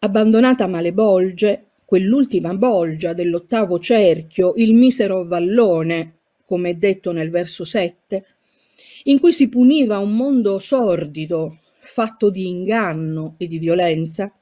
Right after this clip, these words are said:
Dante e Virgilio s'accostano ora al pozzo di Cocito,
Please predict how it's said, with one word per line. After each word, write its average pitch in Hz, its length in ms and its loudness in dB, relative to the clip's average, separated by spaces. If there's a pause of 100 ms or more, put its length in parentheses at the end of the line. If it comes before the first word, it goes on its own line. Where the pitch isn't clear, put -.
(760)
Dante 262 440 2
e - 20 2
Virgilio 180 760 -2 (300)
s'accostano 208 960 -2
ora 156 480 -6
al 190 240 -4
pozzo - 400 -4
di 165 140 -6
Cocito, 160 720 -8